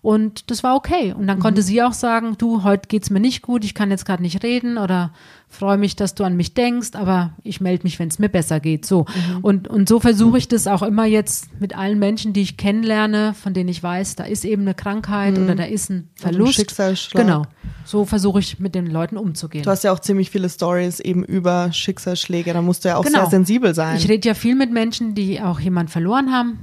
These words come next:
Speaker 1: oder eben selbst krank sind oder krank waren. Aber das sagen alle, immer das Gleiche.
Speaker 2: Und hilft es dann auch wirklich, das Kind beim Namen zu nennen, ne?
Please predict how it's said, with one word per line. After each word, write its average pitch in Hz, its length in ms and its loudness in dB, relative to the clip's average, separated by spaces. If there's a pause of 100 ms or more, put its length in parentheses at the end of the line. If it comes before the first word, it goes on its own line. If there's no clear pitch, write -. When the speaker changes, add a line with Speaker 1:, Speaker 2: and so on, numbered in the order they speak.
Speaker 1:
oder 190 220 0
eben 175 160 0
selbst 165 280 0
krank 208 280 -2
sind 214 320 0
oder 165 160 -2
krank 165 320 -6
waren. 190 300 0 (420)
Aber 190 280 -2 (200)
das 208 160 -6
sagen 233 220 0
alle, 254 300 0
immer 254 220 2
das 254 160 -2
Gleiche. 156 480 -4 (140)
Speaker 2:
Und 202 120 -4
hilft 240 240 -2
es 247 100 0
dann 226 140 2
auch 196 260 2
wirklich, 214 240 -2
das - 260 -6 (220)
Kind 208 200 -2
beim 185 160 2
Namen 180 260 2
zu - 120 -8
nennen, 165 260 -4
ne? 190 160 0